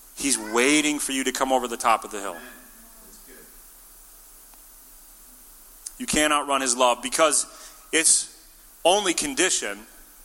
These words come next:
even though it's unconditional love, is that you belong to him. You're his son.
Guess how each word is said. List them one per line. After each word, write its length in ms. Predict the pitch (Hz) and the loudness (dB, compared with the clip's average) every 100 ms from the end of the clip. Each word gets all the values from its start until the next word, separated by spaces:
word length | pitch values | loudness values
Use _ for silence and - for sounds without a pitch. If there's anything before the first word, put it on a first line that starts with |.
| - | -14
even 160 | 139 117 | -8 -2
though 100 | 110 | 0
it's 120 | 104 | 2
unconditional 600 | 123 117 117 135 127 101 | 2 0 0 0 0 -4
love, 300 | 87 87 95 - - - - - - - - - | -8 -8 -8 -16 -20 -20 -20 -20 -20 -20 -14 -4
is 100 | 120 | 0
that 260 | 120 107 107 | 0 -2 -4
you 440 | 160 156 113 107 - - - - - - - - | 0 2 0 -8 -16 -20 -20 -20 -20 -20 -20 -12
belong 260 | - 110 104 | -2 0 0
to 100 | 101 | -2
him. 220 | 104 101 80 - - - - - - - - - - - - - - - - - - - | -6 -6 -8 -20 -20 -20 -20 -20 -20 -20 -20 -20 -20 -20 -20 -20 -20 -20 -20 -20 -20 -16
You're 200 | - 113 | -2 0
his 160 | 113 123 | 2 2
son. 340 | - 110 95 | 0 -2 -6